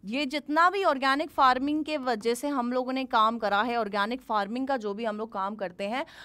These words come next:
वो हम लोग क्या करते हैं? एक हार्मनी मेंटेन करते हैं between nature and us, कि हम तुम्हें फर-, हम नेचर को कोई प्रॉब्लम नहीं क्रिएट कर रहे हैं, वो हमें कोई प्रॉब्लम नहीं क्रिएट करेगा आगे जाके, है ना? तो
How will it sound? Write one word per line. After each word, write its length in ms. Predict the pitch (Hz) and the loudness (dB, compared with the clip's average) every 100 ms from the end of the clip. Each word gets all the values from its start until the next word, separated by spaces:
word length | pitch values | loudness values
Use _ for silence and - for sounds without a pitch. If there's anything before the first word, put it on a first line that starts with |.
| - 262 | -12 -2
वो 160 | 370 | 2
हम 240 | 392 311 311 | 4 4 2
लोग 140 | 339 | 4
क्या 180 | 330 330 | 6 6
करते 260 | 294 277 | 4 0
हैं? 80 | 359 | -4
एक 100 | 381 | -6
हार्मनी 600 | - 254 233 285 320 349 | -2 4 4 4 0 0
मेंटेन 440 | 302 254 262 262 262 | -2 -2 -2 -2 -2
करते 360 | 233 202 220 | -4 -4 -6
हैं 140 | 226 262 | -4 -4
between 460 | 214 202 247 233 | -6 -6 -6 -4
nature 400 | 196 190 226 214 | -6 -4 -4 -2
and 160 | 190 143 | -4 -10
us, 140 | - | -12
कि 180 | - 220 | -8 -2
हम 240 | 214 240 | 0 0
तुम्हें 340 | 254 247 240 240 | -2 -4 -4 -4
फर-, 220 | 247 214 | 0 0
हम 220 | 202 220 | 0 -2
नेचर 340 | 254 247 247 233 | -2 -2 -4 -6
को 120 | 240 | -4
कोई 320 | 247 247 247 | 0 0 0
प्रॉब्लम 400 | 233 220 220 240 | -2 0 0 -2
नहीं 180 | 240 233 | -4 -6
क्रिएट 300 | 233 233 233 | -2 -2 -2
कर 160 | 226 | -4
रहे 140 | 226 269 | -2 -2
हैं, 140 | 311 - - - - | -4 -6 -18 -20 -6
वो 120 | 247 | 0
हमें 300 | - 247 302 | 0 2 0
कोई 160 | 277 240 | 0 -2
प्रॉब्लम 340 | 226 185 180 | 0 -4 -4
नहीं 220 | 190 185 170 | -8 -8 -8
क्रिएट 340 | 185 175 165 | -6 -6 -6
करेगा 360 | 175 160 156 160 | -6 -4 -4 -4
आगे 160 | 165 | -6
जाके, 280 | 156 156 170 | -8 -8 -6
है 160 | 202 254 | -2 0
ना? 140 | 359 - - - | 0 -2 -20 -2
तो 280 | 339 339 415 | 6 6 6